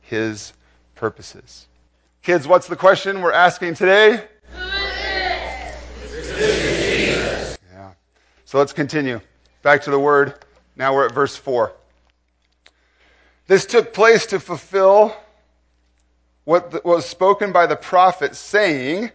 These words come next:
Speaker 1: and he quotes here the Old Testament, "Say to the daughter of Zion, 'Behold, your king is coming to you, humble and mounted on a donkey and on a colt, the foal of a beast of burden.'"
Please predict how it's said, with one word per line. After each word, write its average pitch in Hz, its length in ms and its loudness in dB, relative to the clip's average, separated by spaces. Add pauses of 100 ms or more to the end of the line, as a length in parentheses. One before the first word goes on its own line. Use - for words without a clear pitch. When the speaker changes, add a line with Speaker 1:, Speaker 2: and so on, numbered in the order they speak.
(140)
Speaker 1:
and 131 60 -16
he 127 60 -12
quotes 190 460 -2
here 170 180 -2
the 147 140 -6
Old 208 320 0
Testament, 123 600 -6 (500)
"Say 254 400 4
to 240 120 -10
the 175 80 -4
daughter 180 340 0
of 151 100 -2
Zion, 156 400 -2
'Behold, 185 480 -2
your 175 140 -4
king 208 260 -6
is 151 140 -4
coming 196 420 -6
to 160 120 -14
you, 131 340 -8 (240)
humble 208 500 0
and 131 220 -2
mounted 170 380 0
on 175 120 -2
a 175 60 -2
donkey 120 580 -2 (280)
and 117 100 -8
on 135 140 -2
a 139 40 -2
colt, 120 560 -4 (280)
the 110 100 -16
foal 143 680 0 (280)
of 120 100 -6
a 123 60 -4
beast 117 360 -10
of 107 140 -14
burden.'" 101 420 -6